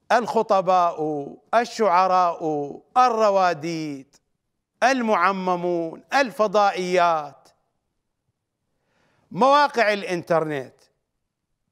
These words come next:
الذين يقومون عليها، الذين أسسوها، إما خرجوا من قم، وإما تأثروا بالخارجين من قم. أليس هذا هو الواقع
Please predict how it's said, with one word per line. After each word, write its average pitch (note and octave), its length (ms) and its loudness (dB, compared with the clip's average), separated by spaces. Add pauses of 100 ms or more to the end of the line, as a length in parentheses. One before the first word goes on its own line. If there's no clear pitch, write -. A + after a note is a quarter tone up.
(480)
الذين F#3+ 720 0 (340)
يقومون A3 640 0
عليها، C#3+ 640 -2
الذين E3+ 420 -2
أسسوها، D3+ 760 -6 (840)
إما G#3+ 260 0
خرجوا F3 520 -2
من D3+ 180 -6
قم، A3+ 400 -2 (800)
وإما F#3 540 -2
تأثروا G3 920 -2 (720)
بالخارجين D#3+ 960 -2
من B2+ 140 -8
قم. A#2+ 320 -14
أليس F3 300 -6
هذا F3+ 340 0
هو E3+ 180 0
الواقع E3+ 500 -2